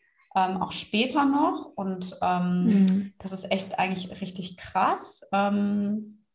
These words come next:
Speaker 1: ich hab das schon auch am Bauch gesehen, ne? Dass der Bauch da schon auch noch eine Belastung hat. Also der, da war, ist ganz, ganz viel kontinuierliche Rumpfstabilität, Arbeit wirklich notwendig,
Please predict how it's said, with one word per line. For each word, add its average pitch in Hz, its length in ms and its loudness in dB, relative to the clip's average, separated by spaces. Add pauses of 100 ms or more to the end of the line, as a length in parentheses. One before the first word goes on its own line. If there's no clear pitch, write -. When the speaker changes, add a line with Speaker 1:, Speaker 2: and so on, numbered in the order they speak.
(400)
Speaker 1:
ich - 160 -6
hab 185 100 -4
das 269 160 0
schon 294 160 0
auch - 140 2
am 285 160 6
Bauch 269 220 6
gesehen, 262 500 2
ne? 220 260 -2
Dass 180 160 -6
der 175 120 0
Bauch 160 280 2
da 151 160 2
schon 160 500 0
auch - 160 -2
noch 170 120 0
eine 170 100 -2
Belastung 165 540 2
hat. 165 100 0
Also 170 160 -2
der, 170 240 0
da 175 160 4
war, 185 260 2
ist - 180 -16
ganz, - 320 2
ganz 262 340 4
viel 277 500 0 (240)
kontinuierliche 247 1120 2
Rumpfstabilität, 240 1800 2
Arbeit 220 720 4
wirklich 233 540 2
notwendig, 151 760 4